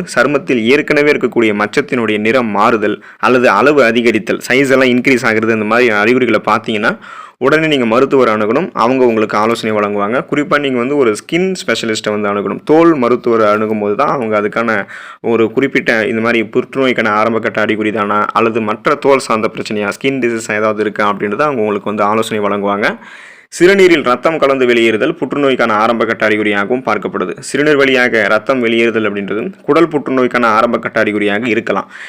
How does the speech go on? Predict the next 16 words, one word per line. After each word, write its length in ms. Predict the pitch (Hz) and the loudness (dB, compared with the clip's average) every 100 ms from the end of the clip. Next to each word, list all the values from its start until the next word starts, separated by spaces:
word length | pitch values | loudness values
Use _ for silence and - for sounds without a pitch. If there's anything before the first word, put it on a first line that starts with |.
| - | -12
மேலும் 260 | - 131 135 | 0 2 4
நீங்கள் 240 | 127 113 | 2 2
வழக்கத்தை 460 | 104 113 143 151 147 | 2 2 2 0 2
விட 200 | 143 135 | 2 2
அதிகமாக 540 | 110 120 120 117 107 98 | 2 0 0 2 2 2
கழிப்பறைக்கு 520 | 113 127 127 113 107 | 0 0 0 0 -2
சென்றாலோ 440 | 104 104 104 98 98 - - | -4 0 0 2 -2 -6 -8
அல்லது 240 | - 120 120 | -2 0 2
மலச்சிக்கல் 520 | 107 139 - - 127 | 2 0 0 -2 0
பிரச்சனையை 320 | 123 127 123 | -2 0 -2
தொடர்ந்து 320 | 120 110 123 113 | 0 -2 2 2
எதிர்கொண்டாலோ 540 | 110 110 107 101 101 98 | 2 0 0 2 2 0
அதை 200 | - 110 | -2 -2
நீங்க 200 | 110 107 | -2 -4
புறக்கணிக்க 480 | 101 120 135 127 110 | -2 0 2 0 -2
கூடாது. 340 | 98 101 101 | -2 -2 0